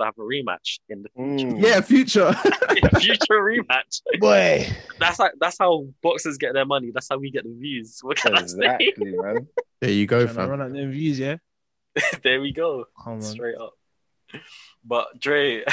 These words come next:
Speaker 1: <laughs> I'll let you take over, fam.
Speaker 3: All right, fam. So in this one, this one, there is no right or wrong answers. It's simply, I'm gonna ask you this player or this player or this team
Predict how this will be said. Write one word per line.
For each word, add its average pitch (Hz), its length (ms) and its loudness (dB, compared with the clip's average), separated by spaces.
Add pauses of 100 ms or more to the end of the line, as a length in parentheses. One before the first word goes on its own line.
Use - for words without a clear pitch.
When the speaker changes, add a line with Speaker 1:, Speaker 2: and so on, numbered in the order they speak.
Speaker 1:
<laughs> - 160 -6
I'll 143 260 2
let 131 160 -4
you 247 100 -10
take 127 300 -12
over, 117 260 -10
fam. - 160 -20 (560)
Speaker 3:
All 120 140 4
right, 95 100 0
fam. 101 260 -4
So 117 440 0 (500)
in 135 140 2
this 208 220 2
one, 151 280 4 (440)
this 143 200 -2
one, 135 480 2 (220)
there 127 100 -2
is 147 140 -2
no 139 100 2
right 135 300 4
or 123 80 -2
wrong 127 200 0
answers. 120 560 -4 (520)
It's - 140 -8
simply, 147 640 0 (160)
I'm 135 140 4
gonna 131 200 2
ask 131 360 -2
you 113 340 -4
this 151 160 0
player 143 340 2
or 117 180 2
this 131 180 0
player 123 340 2
or 113 220 2
this 127 260 -2
team 113 460 -2